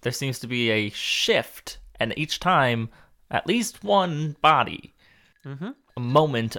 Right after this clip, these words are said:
Speaker 1: of violence.
Speaker 2: This repeats day after day. They start out some way headed north, then dead body drop,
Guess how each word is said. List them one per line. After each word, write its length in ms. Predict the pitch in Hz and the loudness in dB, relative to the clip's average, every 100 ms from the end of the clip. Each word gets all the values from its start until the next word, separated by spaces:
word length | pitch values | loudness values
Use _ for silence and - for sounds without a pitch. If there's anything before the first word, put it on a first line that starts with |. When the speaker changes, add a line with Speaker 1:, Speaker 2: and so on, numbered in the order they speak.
| - | 0
Speaker 1:
of 280 | 110 104 - | 0 0 -6
violence. 600 | 135 139 117 - - - | 0 0 -2 -10 -10 -8
Speaker 2:
This 200 | 151 151 | -6 -6
repeats 400 | 160 - 190 170 131 | -6 -4 -4 -6 -8
day 360 | 123 131 175 | -4 -4 -4
after 360 | - 123 - 123 | -8 -14 -12 -14
day. 540 | 123 160 220 151 - - - - _ - | -10 -6 -6 -8 -12 -20 -20 -20 _ -16
They 80 | |
start 340 | 104 - 120 135 | -12 -6 -4 0
out 300 | 170 175 _ _ _ _ _ | 0 -2 _ _ _ _ _
some 380 | - - 117 127 | -20 -16 -12 -6
way 180 | 151 170 | -4 -2
headed 320 | 175 190 208 | -4 -4 -6
north, 460 | 226 240 208 220 254 _ _ _ _ _ - | -6 -8 -8 -8 -12 _ _ _ _ _ -14
then 400 | 135 135 135 139 _ - | -8 -6 -6 -10 _ -10
dead 180 | 381 349 | -8 -4
body 220 | 269 226 | -4 -2
drop, 440 | 190 185 185 _ | 0 0 -2 _